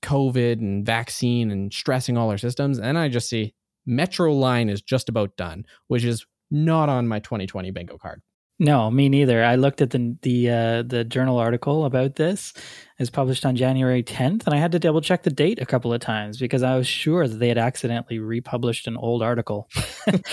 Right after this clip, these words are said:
Speaker 2: Uh, and, and no, but the Post Media did an interview with, uh, the branch manager for L R T expansion and renewal, Bruce Ferguson.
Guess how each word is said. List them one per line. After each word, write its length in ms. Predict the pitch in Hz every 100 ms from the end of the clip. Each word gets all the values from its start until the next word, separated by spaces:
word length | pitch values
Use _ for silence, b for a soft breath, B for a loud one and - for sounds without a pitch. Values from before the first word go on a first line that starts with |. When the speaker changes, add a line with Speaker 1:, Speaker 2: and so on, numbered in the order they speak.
| B 214 139
Speaker 2:
Uh, 400 | 135 127 120 123
and, 260 | 143 135 139
and 240 | 139 139
no, 260 | 165 226 113
but 380 | 120 120 123 120
the 180 | 127 123
Post 260 | 160 135
Media 220 | 139 139
did 180 | 131 139
an 120 | 135
interview 420 | 139 151 127 110 107 B B B -
with, 340 | 127 123 -
uh, 260 | 123 117 117
the 120 | 113
branch 360 | 120 117 123 127
manager 420 | 123 127 131 156
for 180 | - 123
L 160 | 120
R 80 | 117
T 140 | -
expansion 560 | 120 - - 113 117 123
and 120 | 117
renewal, 300 | 113 113 156
Bruce 320 | 147 123 123
Ferguson. 600 | - 120 120 131 170 208